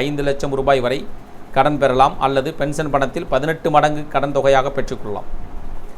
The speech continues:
எழுபத்தி ஐந்து வயதை தாண்டிய ஓய்வூதியதாரர்கள் அதிகபட்சமாக ஐந்து லட்சம் ரூபாய் அல்லது பென்ஷன் பணத்தில் பன்னிரண்டு மடங்கு கடன் தொகையை பெற்றுக்கொள்ளலாம். ஓய்வூதியதாரர்கள் கடன் தொகையை ஐந்து ஆண்டுகளுக்குள் திரும்பி செலுத்த வேண்டும். எழுபத்தி ஐந்து வயதை தாண்டியவர்கள் இரண்டு ஆண்டுகளுக்குள்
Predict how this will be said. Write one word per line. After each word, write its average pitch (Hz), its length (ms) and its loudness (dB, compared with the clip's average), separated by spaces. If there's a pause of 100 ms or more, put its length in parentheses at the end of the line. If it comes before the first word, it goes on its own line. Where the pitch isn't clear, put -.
(360)
எழுபத்தி 156 360 2
ஐந்து 156 240 0
வயதை 147 260 4 (100)
தாண்டிய 147 280 2 (100)
ஓய்வூதியதாரர்கள் 147 720 4
அதிகபட்சமாக 147 640 2 (140)
ஐந்து 147 180 -4
லட்சம் 143 300 -2
ரூபாய் 151 280 2
அல்லது 139 240 2 (120)
பென்ஷன் 147 340 -4
பணத்தில் 143 340 0
பன்னிரண்டு 143 400 -2
மடங்கு 143 320 0
கடன் 139 220 0
தொகையை 139 260 4 (120)
பெற்றுக்கொள்ளலாம். 113 540 -4 (1000)
ஓய்வூதியதாரர்கள் 151 720 6
கடன் 147 240 2
தொகையை 151 300 0 (140)
ஐந்து 147 200 0
ஆண்டுகளுக்குள் 151 600 0
திரும்பி 156 280 -4
செலுத்த 143 300 -2
வேண்டும். 147 260 -2 (120)
எழுபத்தி 147 340 -2
ஐந்து 147 220 -4
வயதை 147 300 0
தாண்டியவர்கள் 139 600 0
இரண்டு 151 260 0
ஆண்டுகளுக்குள் 143 520 0